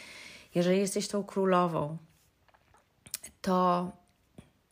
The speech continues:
wówczas właśnie kreujesz swoje życie. Bo zapytanie siebie po raz kolejny, co to za lustro, co ta osoba chce mi pokazać, przeprocesujmy to i tak dalej,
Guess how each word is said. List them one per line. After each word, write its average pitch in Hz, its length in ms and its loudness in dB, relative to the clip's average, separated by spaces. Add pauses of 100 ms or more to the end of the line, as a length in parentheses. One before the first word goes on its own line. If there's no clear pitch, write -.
(520)
wówczas 185 720 -2 (1600)
właśnie 185 460 2
kreujesz 180 640 -2
swoje - 300 -8
życie. - 300 -8 (1200)
Bo 175 540 0 (1040)
zapytanie 185 560 0
siebie 175 180 0
po 175 120 -6
raz 175 160 -2
kolejny, 170 560 -4 (380)
co 160 200 -2
to 175 120 -2
za 175 140 0
lustro, 165 500 -4
co - 200 -6
ta 165 180 -2
osoba 170 280 -4
chce 170 180 -8
mi 175 80 -4
pokazać, 156 840 -6 (640)
przeprocesujmy 170 1040 -2
to 156 240 -4
i - 100 -10
tak 165 140 -8
dalej, 185 480 -2